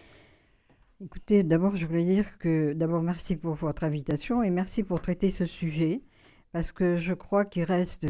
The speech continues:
il est évidemment d'actualité, mais il reste au niveau de, au, au niveau des, des raisons, euh, et au niveau du développement, il reste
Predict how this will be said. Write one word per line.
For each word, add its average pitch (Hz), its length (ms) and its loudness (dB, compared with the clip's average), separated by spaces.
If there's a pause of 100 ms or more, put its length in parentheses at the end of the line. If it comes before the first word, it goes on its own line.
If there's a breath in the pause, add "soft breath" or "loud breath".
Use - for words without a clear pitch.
(160)
il 185 220 2
est 185 180 2
évidemment 175 500 0
d'actualité, 160 1040 0 (460 soft breath)
mais 180 180 4
il 185 100 6
reste 214 540 2 (240)
au 165 100 4
niveau 180 360 2
de, 147 480 2
au, 151 200 -6
au 160 120 -2
niveau 156 260 2
des, 147 240 0
des 143 240 2
raisons, 202 560 4 (640 soft breath)
euh, 147 480 0
et 170 140 0
au 175 80 4
niveau 180 320 4
du 156 160 2
développement, 190 760 4
il 190 180 0
reste 190 440 0